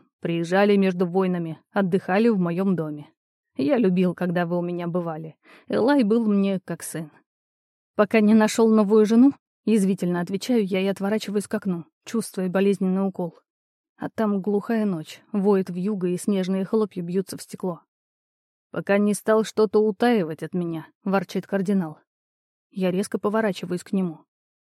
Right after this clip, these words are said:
"Вы тоже считаете, что он что-то скрывает?" Мы встречаемся взглядами. Сердце ускоряет ритм. Когда пять лет назад Элай вернулся с войны, сам не свой, и резко решил с вами разводиться, я думаю, что-то произошло.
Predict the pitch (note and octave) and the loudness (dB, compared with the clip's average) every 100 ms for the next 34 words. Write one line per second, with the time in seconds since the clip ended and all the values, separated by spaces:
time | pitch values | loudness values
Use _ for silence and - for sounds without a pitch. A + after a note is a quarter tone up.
0 | _ _ _ - F#3+ F#3+ - B3 A#3 - | _ _ _ -6 -2 -2 0 2 2 0
1 | G3+ G3 F#3+ G3 - G3+ - G#3 F#3+ - | 0 0 -2 -6 -4 -4 -2 -4 -4 -4
2 | G#3+ G3 E3 - _ _ _ _ _ - | -4 -2 -6 -10 _ _ _ _ _ -4
3 | F#3+ G3 - B3 - A3+ G#3+ F#3+ G3 G#3 | -2 -2 -2 -2 -2 -2 -4 -6 -2 -2
4 | F3+ E3 D#3 _ _ - A3+ G#3+ - F3+ | -2 -6 -10 _ _ -4 0 0 -2 -6
5 | - G3 F#3+ F3+ F#3+ F#3 E3 - _ _ | -4 -2 -2 -2 -2 -4 -8 -12 _ _
6 | _ _ _ _ _ _ - D#3 E3 F3+ | _ _ _ _ _ _ -12 -8 -4 0
7 | F3+ E3+ F3 F3+ F#3 F3 F3 F3+ F3 - | -2 -2 -2 0 0 0 -4 -4 -4 -8
8 | _ _ - F3+ F#3+ F3+ F3 F#3 G3 F#3 | _ _ -2 2 2 2 0 0 0 -2
9 | E3+ F#3 E3+ F#3+ G3+ E3 G3+ G3 F3 - | -6 -6 -2 0 0 -2 -2 -2 -4 -6
10 | F#3+ A3 F#3+ _ _ _ G3 G#3 A#3 - | 0 0 -2 _ _ _ 0 2 2 2
11 | G#3 G3+ - G#3 - F#3 G3+ E3+ F3 E3+ | 0 0 0 -2 0 0 0 -2 -4 -6
12 | E3 A3 - - - _ _ F#3+ G3+ A3 | -4 -4 -4 -8 -12 _ _ -6 -4 -2
13 | A3+ A3 G#3+ - G3+ F#3+ F3+ F3+ F3 E3 | -2 0 -2 -2 -4 -4 -4 -4 -6 -10
14 | - - | -14 -20